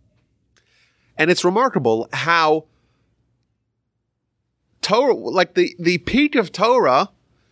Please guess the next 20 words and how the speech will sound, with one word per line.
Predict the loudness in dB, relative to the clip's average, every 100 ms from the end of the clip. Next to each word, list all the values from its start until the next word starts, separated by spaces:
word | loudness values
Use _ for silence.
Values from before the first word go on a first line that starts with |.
| _ _ -10
was | -4 -2
at | -2 -2
Sinai, | -2 0 -2 -4 -14 _ -18
was | -12
with | -6 -2
Moshe. | -2 -2 -6 -8 _ _ _ _ _ _ _ _ _ _ _ _ _ -2
And | -2 0
we're | 0 0
always | 0 0
referencing | 0 -2 -4 -6 -4
back | -2 -2 -4
towards | -4 -4 -4
that. | -8 -8 -14 -20 _ _ _ _ _ _ _ -10
And | -2 0
it's | 0 0
the | 2
only | 2 0
discipline | -2 0 -4 -4 -8 -8 _ -20 -20 -14
where | -4 -2 0 2 0 -2 _ _ _
the | -8 -4 -4 -6